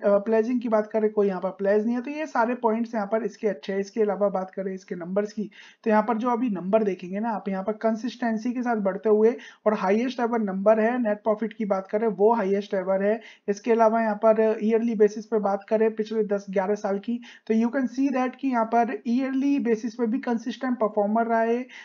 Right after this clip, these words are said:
ओके, अ, सेवन थर्टी टू, नाइन एटी सेवन and now थर्टी फ़ाइव एटी सिक्स। अगर बात करें नेट प्रॉफिट, तो एटी सिक्स करोड़ से थ्री सेवेंटी एट। तो ये चीज बताती है company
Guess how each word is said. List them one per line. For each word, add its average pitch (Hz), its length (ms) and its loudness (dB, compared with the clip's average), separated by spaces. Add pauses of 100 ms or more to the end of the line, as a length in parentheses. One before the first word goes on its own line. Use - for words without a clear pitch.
(140)
ओके, 220 340 4
अ, 202 180 4
सेवन 220 320 2
थर्टी 220 280 0
टू, 226 180 -2
नाइन 214 260 0
एटी 214 180 -4
सेवन 214 440 -2
and 208 300 -2
now 208 280 0
थर्टी 208 180 0
फ़ाइव 208 220 0
एटी 196 240 -6
सिक्स। 220 280 -8 (300)
अगर 220 340 4
बात 220 220 4
करें 240 160 -4
नेट 214 180 -2
प्रॉफिट, 220 360 -2
तो 247 100 -8
एटी 208 240 0
सिक्स 220 220 -12
करोड़ 220 240 4
से 233 120 -2
थ्री 220 200 -4
सेवेंटी 202 400 -2
एट। 220 140 2
तो 330 80 -8
ये 262 280 0
चीज 277 260 -6
बताती 220 480 0
है 247 140 -4
company 226 440 0